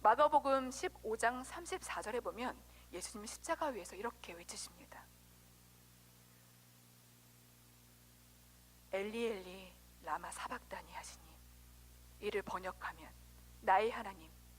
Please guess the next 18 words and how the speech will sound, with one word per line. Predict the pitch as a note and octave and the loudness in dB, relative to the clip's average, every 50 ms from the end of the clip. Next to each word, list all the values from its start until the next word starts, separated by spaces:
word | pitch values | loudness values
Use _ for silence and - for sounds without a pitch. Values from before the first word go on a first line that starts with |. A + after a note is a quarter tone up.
| - - - - | -20 -20 -18 -10
나의 | - F#3+ F3 F3+ F#3 | -6 -4 -4 -4 -4
하나님, | - - - - - D#3+ D3 D3+ - - - - - - - - | -6 -8 -8 -8 -10 -14 -16 -18 -18 -20 -20 -20 -20 -20 -16 -8
어찌하여 | - - - - - - E3 E3+ - | -8 -8 -6 -6 -6 -6 -6 -8 -8
나를 | E4 D#4+ E3+ F3+ G3 A3+ - - - - - - - - - - | -8 -10 -8 -8 -10 -10 -10 -14 -20 -20 -20 -20 -20 -16 -12 -10
버리셨나이까?" | - E3+ E3+ - - - - - - - - - - - - - - - - - - - | -10 -10 -10 -12 -12 -12 -12 -12 -12 -12 -12 -16 -18 -12 -8 -8 -8 -8 -8 -12 -14 -14
하는 | - - - - - - | -14 -14 -14 -16 -16 -16
뜻이라. | - - - - - - - - - - - - - - - - - - - - - - - - - - - - - - - - - - - - | -12 -12 -12 -12 -12 -14 -16 -16 -18 -20 -20 -20 -20 -20 -20 -20 -20 -20 -20 -20 -20 -20 -20 -20 -20 -20 -20 -20 -20 -20 -20 -20 -20 -20 -14 -4
이 | - B3+ | -2 6
말씀은 | A#3+ A3 G3 G#3 A3+ - C#4+ C4+ C#4 C4 | 10 10 12 12 10 6 4 6 6 8
마태복음 | B3 E3+ E3+ - - - C4+ C#4+ - B3 G#3+ A3+ A3+ A3+ A3 - | 10 8 8 6 2 0 2 4 6 6 6 4 0 0 -4 -8
이십칠 | G#3+ G#3+ - - A#3+ A#3 - - - - - E4+ E4+ - - | -12 -10 -10 -10 -12 -12 -16 -18 -16 -10 -8 -8 -8 -8 -2
장 | - D4 C#4+ C4+ | 0 0 0 2
사십육 | - - G#3+ - - G#3 G3+ F3+ - - - | 0 -2 -4 -4 -6 -10 -12 -12 -14 -12 -12
절에도 | G3+ G#3 G3+ - - | -12 -12 -12 -14 -14
기록되어 | - - - - - E3+ D3 | -14 -16 -16 -16 -14 -14 -12
있습니다. | - - - D#3 D3+ C#3 - - - - - - - - - - - - - - - - - - | -12 -12 -12 -14 -16 -18 -16 -16 -16 -16 -18 -18 -20 -20 -20 -20 -20 -20 -20 -18 -18 -20 -16 4
또한 | - C4+ C4+ C4+ C4 B3 A3 | 8 10 10 10 10 8 6
예수님께서는 | G#3+ A3+ - D4 D4 D4 C#4+ - B3+ A#3+ - G#3+ G3 A#3 C#4 B3+ - | 4 4 4 2 0 -2 0 0 -2 -2 -2 -4 -2 -2 -2 -4 -4